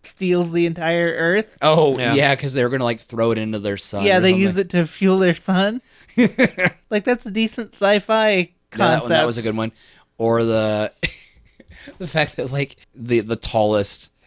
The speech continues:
Speaker 2: which, uh, one of them was a famous actor at the time. Um,
Speaker 1: One of them was the guy from, uh, Kids in the Hall.
Speaker 2: Yeah,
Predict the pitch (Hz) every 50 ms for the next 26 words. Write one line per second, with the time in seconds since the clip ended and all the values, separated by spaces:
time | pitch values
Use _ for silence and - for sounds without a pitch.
0 | _ - 113 107 - - 113 101 101 101 101 98 95 95 104 _ _ _ - -
1 | - - - - - - _ 156 151 147 139 131 120 107 101 95 92 92 85 _
2 | _ 101 98 92 90 85 - - _ - 95 82 _ _ 90 87 92 - _ -
3 | 92 87 90 90 90 95 104 _ _ 113 117 - - 202 214 226 233 247 233 208
4 | 185 165 - 175 165 170 175 160 175 165 160 170 170 170 160 - - 170 170 165
5 | 165 160 156 156 156 151 147 147 143 143 143 151 - _ _ _ _ _ _ _
6 | _ - 196 185 160 156 170 151 147 147 - 156 147 143 135 131 - _ - 107
7 | 120 117 104 95 92 87